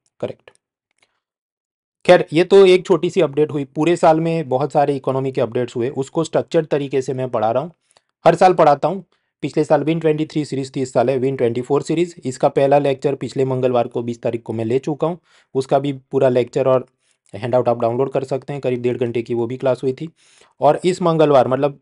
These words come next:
कल वापस से मंगलवार को सत्ताईस तारीख को वापस से लेक्चर है रात को नौ बजे, जहाँ पर हम आगे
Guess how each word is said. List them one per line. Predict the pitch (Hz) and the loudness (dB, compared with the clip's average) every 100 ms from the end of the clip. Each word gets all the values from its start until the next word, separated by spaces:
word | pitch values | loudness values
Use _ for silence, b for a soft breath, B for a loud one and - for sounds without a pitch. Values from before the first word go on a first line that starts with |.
| - | -2
कल | 170 165 - _ _ _ - | 0 0 -4 _ _ _ -2
वापस | 123 135 170 165 | 2 4 2 0
से | 160 | -2
मंगलवार | 151 151 147 139 | 0 2 2 2
को | 135 165 170 | 2 -4 -2
सत्ताईस | 160 135 143 - | -6 -4 -4 0
तारीख | 131 131 | 0 0
को | 139 123 | -2 0
वापस | 123 151 - | 0 -2 -2
से | 151 | -2
लेक्चर | 143 156 151 | -2 -2 0
है | |
रात | 131 117 | 0 -2
को | - | -4
नौ | 123 127 | -4 -4
बजे, | 139 156 - b b b - | -4 -8 -14 b b b 0
जहाँ | 143 156 | 2 4
पर | 165 | 2
हम | 160 160 | 2 0
आगे | 147 156 160 | 0 0 -6